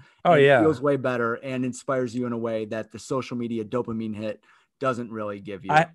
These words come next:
Speaker 1: I had a guy once, once, it's only happened once, but I had a guy, I was in a, a liquor store in Massachusetts where I live. And, uh, a guy was like, "Hey, you the sixty Second Classics guy?"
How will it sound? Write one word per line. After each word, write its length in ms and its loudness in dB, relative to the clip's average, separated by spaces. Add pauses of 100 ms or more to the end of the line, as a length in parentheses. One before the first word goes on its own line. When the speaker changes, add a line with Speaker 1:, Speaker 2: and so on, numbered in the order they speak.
(180)
Speaker 1:
I 140 6
had 180 8
a 40 8
guy 600 8 (100)
once, 460 4
once, 240 0
it's 60 0
only 180 6
happened 240 4
once, 200 2
but 140 -2
I 80 6
had 80 4
a 40 0
guy, 320 4
I 80 2
was 120 -2
in 140 2
a, 260 0 (380)
a 80 -2
liquor 320 2
store 420 2
in 80 2
Massachusetts 800 -4
where 120 0
I 100 2
live. 280 2
And, 160 -4
uh, 220 -4 (560)
a 80 -6
guy 160 8
was 100 2
like, 120 6
"Hey, 140 4
you 100 6
the 60 2
sixty 340 -2
Second 240 4
Classics 420 0
guy?" 340 2